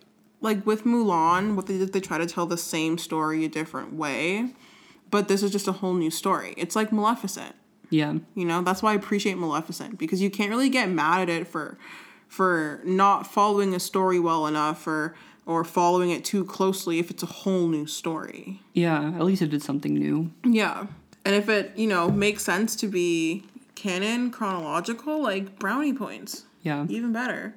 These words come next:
Speaker 2: We also got confirmation on some cast members for The Little Mermaid. Um, they've been rumored for a while, but we finally got confirmation that Jacob Tremblay is Flounder. Um, Daveed Diggs is Sebastian.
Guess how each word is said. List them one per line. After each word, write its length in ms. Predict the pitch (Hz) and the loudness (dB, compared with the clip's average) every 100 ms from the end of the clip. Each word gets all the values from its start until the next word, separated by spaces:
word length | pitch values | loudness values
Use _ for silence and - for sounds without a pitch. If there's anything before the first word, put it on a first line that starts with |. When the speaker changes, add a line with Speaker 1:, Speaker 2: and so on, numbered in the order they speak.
| - _ | -18 _
Speaker 2:
We 100 | - | 0
also 200 | 160 160 | 2 4
got 100 | 185 | 2
confirmation 800 | - 156 147 - 143 139 139 143 143 | 0 0 0 2 2 2 0 -2 0
on 200 | 139 139 | -2 -2
some 180 | - | -2
cast 380 | 135 - 123 - | -2 -2 -4 0
members 480 | 151 160 175 185 190 | 0 2 2 0 -2
for 160 | - 175 | -2 0
The 60 | |
Little 240 | 175 175 175 | 2 2 2
Mermaid. 500 | 175 175 185 196 208 - - - | 2 2 2 0 -4 -16 -20 -2
Um, 380 | 147 139 139 135 | 0 4 4 2
they've 200 | 156 156 | 4 4
been 240 | 170 160 131 | 6 4 4
rumored 460 | 131 135 147 156 | 4 4 4 0
for 160 | - 156 | 0 0
a 40 | |
while, 380 | 151 151 151 156 | 2 0 0 -2
but 160 | 156 143 | -2 -2
we 140 | 143 | 0
finally 380 | 143 139 139 147 | 0 0 2 0
got 180 | 139 - | -2 -4
confirmation 680 | - 139 139 131 131 - 135 | -4 -2 0 0 -2 -2 0
that 200 | 131 - | -2 -2
Jacob 320 | 139 135 127 | -4 -4 -4
Tremblay 420 | - 139 139 135 | 0 2 2 -2
is 100 | 135 | -4
Flounder. 600 | - 156 160 160 156 160 - - - - | 0 2 2 2 0 -4 -10 -20 -20 -6
Um, 280 | - 131 131 | -2 0 2
Daveed 300 | 135 135 139 | 2 2 2
Diggs 320 | 135 131 135 135 | 0 0 0 0
is 180 | 127 127 | 0 -2
Sebastian. 720 | 117 117 131 - 143 151 | -2 -2 -2 -2 0 0